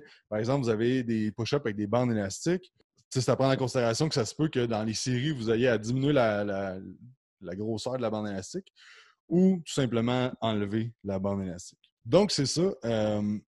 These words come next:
c'est à prendre en considération. Aussi, une autre chose à prendre en considération, c'est les poignets. Puis, il y a, il y a une question sur le groupe, justement. Dans le fond, là, pour savoir si tu fais ton push-up, le poignet au sol, t'es mieux de prendre un dumbbell ou quelque chose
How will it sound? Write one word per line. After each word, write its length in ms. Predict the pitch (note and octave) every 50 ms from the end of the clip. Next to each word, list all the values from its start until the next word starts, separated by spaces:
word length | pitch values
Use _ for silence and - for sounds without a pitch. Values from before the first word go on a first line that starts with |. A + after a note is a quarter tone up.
| _ _
c'est 180 | - - B2+
à 60 | A2+
prendre 160 | - C3 C#3 C3+
en 40 |
considération. 720 | B2 B2 A#2 - - A#2 A2+ G#2+ G2+ - - D3+ E3 E3+ C#3
Aussi, 180 | A2+ A2+ F#3+
une 80 | G#3 F#3
autre 140 | D#3 C#3 -
chose 160 | F3+ F3 D#3
à 60 | C3+
prendre 180 | - D3 D3 C#3+
en 40 | B2+
considération, 680 | - A#2+ - - B2+ A#2+ A2+ A2 G#2+ - - F3+ F#3
c'est 160 | - - B2+
les 120 | A#2 A2+ G#2+
poignets. 360 | - - A2+ A2 A#2+ C#3+ D#3+
Puis, 140 | D#3 - A#2+
il 60 | A2+
y 0 |
a, 80 | A#2 A2
il 80 | G#2
y 20 | G#2+
a 40 |
une 80 | A2+ A#2+
question 320 | - A#2+ G#2+ - - D#3+
sur 140 | D3 - A#2+
le 80 | A2+ G#2+
groupe, 220 | A2+ B2+ D#3+ D3+
justement. 300 | - - A2+ A2+ C#3 D#3 - - - - - - - _ _ _ _ _ _ _ _ _ _ _ _ _ _ _ _ _ _ _ _ _
Dans 100 | D3 D#3
le 60 | D#3+
fond, 180 | D3 - B3 B3
là, 100 | G#3 F#3
pour 140 | - D3+ C3
savoir 320 | - C3 B2+ D3 F#3 F#3+
si 180 | - - D3+ C3+
tu 120 | - -
fais 180 | - D3 D3+ D3+
ton 320 | D3 C3+ B2 A#2 A2+ G#2+
push-up, 340 | - - B2 - - E3+ D#3+
le 100 | B2 A2
poignet 180 | - B2+ C3 C#3
au 100 | C3 A#2
sol, 240 | - E3+ F3+ E3+
t'es 140 | - B2+ A#2
mieux 80 | B2+ D3+
de 60 | D3+
prendre 220 | - C#3+ C#3+ C#3
un 100 | B2 A#2
dumbbell 440 | G#2+ A2+ G#2+ G#2 G#2+ A#2+ C3+ C#3+ D3
ou 40 | C3+
quelque 180 | - A#2+ G#2 -
chose 240 | - C3 C#3+ C#3